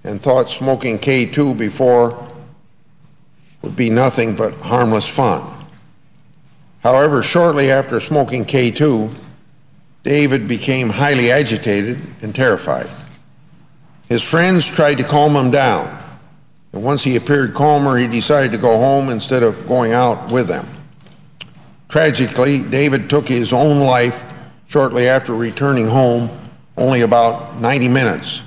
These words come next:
after smoking K two for the first time. The only chemicals in his system at the time of his death were those that comprise K two. David's tragic death is one of the first in what has been a rapidly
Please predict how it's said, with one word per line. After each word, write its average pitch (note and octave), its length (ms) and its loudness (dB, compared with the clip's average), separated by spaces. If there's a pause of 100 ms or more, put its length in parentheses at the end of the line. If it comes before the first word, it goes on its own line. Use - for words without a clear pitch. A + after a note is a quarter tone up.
(160)
after G2+ 280 -6
smoking G#2+ 420 -2
K B2 300 -2
two G#2 360 0 (680)
for A2 140 -2
the F#2+ 80 -2
first A2+ 360 0
time. G#2+ 340 -2 (1300)
The D3+ 100 0
only G3+ 260 4
chemicals C#3+ 600 2
in B2 120 0
his A#2 160 0
system C#3+ 440 0
at A#2+ 140 -4
the A2+ 80 0
time C#3 320 2
of G#2+ 140 -2
his A2 260 -2
death D#3 360 2
were A2 200 0
those C3+ 380 2
that A#2+ 220 -6
comprise A2 580 2
K A#2+ 240 -2
two. B2 360 -2 (1120)
David's C#3 420 2
tragic D3 560 0
death A#2+ 400 2 (480)
is - 160 -6
one D3 200 2
of C3+ 60 2
the - 80 0
first D3 460 0
in A#2 160 -2
what C#3 160 4
has B2 160 0
been B2 220 -2
a G#2+ 100 2
rapidly C3 640 0